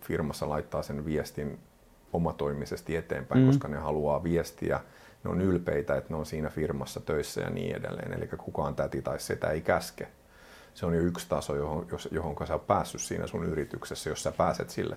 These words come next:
Speaker 1: tasolle. Ja susta halutaan viestiä ja niin edelleen. Eli ekana selvität itselle se, mikä, mikä on nyt se sun media, koska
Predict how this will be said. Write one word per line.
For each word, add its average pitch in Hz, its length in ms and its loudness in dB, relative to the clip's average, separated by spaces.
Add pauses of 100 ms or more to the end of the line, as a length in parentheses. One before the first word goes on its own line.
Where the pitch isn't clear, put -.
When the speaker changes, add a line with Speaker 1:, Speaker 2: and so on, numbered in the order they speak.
Speaker 1:
tasolle. - 340 -8 (720)
Ja 90 60 -4
susta - 280 0
halutaan 78 460 4
viestiä - 580 0 (140)
ja 80 100 -2
niin 78 180 0
edelleen. - 420 -4
Eli 82 120 -2 (1080)
ekana 95 260 4
selvität 117 480 8
itselle 101 320 6
se, - 180 0
mikä, 104 380 4
mikä 117 260 4
on 113 120 8
nyt 104 100 2
se - 240 6
sun 101 340 4
media, 87 280 4
koska 87 320 2